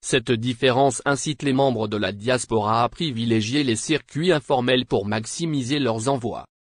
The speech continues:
Le marché noir des devises est devenu le moyen privilégié pour de nombreux Algériens vivant à l'étranger.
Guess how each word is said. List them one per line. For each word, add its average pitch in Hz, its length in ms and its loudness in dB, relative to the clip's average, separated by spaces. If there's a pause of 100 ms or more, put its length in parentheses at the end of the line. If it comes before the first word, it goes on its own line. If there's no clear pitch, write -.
(220)
Le 123 200 4
marché 127 440 -2
noir 123 440 0
des 98 140 -8
devises 131 420 -2
est 117 60 -4
devenu 127 400 2
le 113 140 0
moyen 110 420 -2
privilégié 127 720 -2
pour 107 200 -6
de 104 80 -2
nombreux 127 540 4
Algériens 127 600 0
vivant 110 440 -4
à 98 80 -2
l'étranger. 104 580 -8